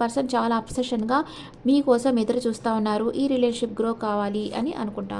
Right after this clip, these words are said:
ఉన్నారు. ఓకే, ఇప్పుడు మీ లైఫ్లో ఏం జరుగుతాయి ఈరోజు? వేరే డెక్లో చూస్తాను. మీ లైఫ్లో న్యూ బిగినింగ్ అవుతుంది,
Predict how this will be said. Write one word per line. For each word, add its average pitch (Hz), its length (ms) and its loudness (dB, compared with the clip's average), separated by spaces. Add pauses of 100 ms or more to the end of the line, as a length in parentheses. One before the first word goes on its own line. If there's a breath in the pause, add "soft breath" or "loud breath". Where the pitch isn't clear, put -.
ఉన్నారు. 202 260 -8 (1400 loud breath)
ఓకే, 226 340 -2 (100)
ఇప్పుడు 277 180 0 (120)
మీ 320 80 4 (180)
లైఫ్లో 240 360 2 (300)
ఏం 277 100 4 (120)
జరుగుతాయి 226 600 -2 (640)
ఈరోజు? 220 400 0 (2000 loud breath)
వేరే 226 320 -6
డెక్లో 226 280 -8 (120)
చూస్తాను. 208 440 -8 (2250 loud breath)
మీ 294 100 2 (100)
లైఫ్లో 285 280 0 (100)
న్యూ 269 120 2 (140)
బిగినింగ్ 262 400 -2
అవుతుంది, 247 400 2